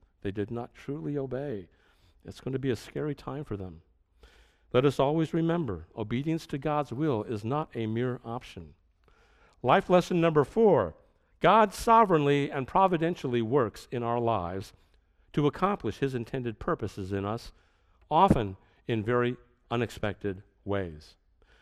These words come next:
Now let's consider Jonah one, verses eleven to seventeen. I'm gonna read you some excerpts. So they said to him, "What should we do to you to calm this sea that's against us?"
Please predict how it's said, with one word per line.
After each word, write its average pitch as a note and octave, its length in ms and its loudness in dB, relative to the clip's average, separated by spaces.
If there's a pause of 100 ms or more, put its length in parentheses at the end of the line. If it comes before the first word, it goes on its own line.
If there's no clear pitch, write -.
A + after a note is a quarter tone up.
(340)
Now D#3+ 80 2
let's G#3 180 4
consider D#3+ 400 -2
Jonah B2+ 300 -2
one, B2 280 0
verses A#2 340 -4
eleven A2+ 320 -2
to A2 60 -4
seventeen. G2+ 640 -6 (360)
I'm - 80 -6
gonna D#3 140 0
read C3+ 180 -2
you B2 60 -10
some A2+ 180 -4
excerpts. - 600 -8 (720)
So G#3+ 180 6
they A3 80 8
said C#4 240 2
to C#3 80 6
him, F#2 340 -2 (360)
"What D3 240 4
should G3+ 180 -2
we F#3+ 160 2
do F3+ 220 2
to G#3 60 4
you A#2 300 -2
to C3+ 100 -2
calm D#3+ 360 -2
this D#3+ 160 2
sea B2+ 340 -4
that's C3+ 220 -2
against D#3+ 400 -4
us?" - 420 -4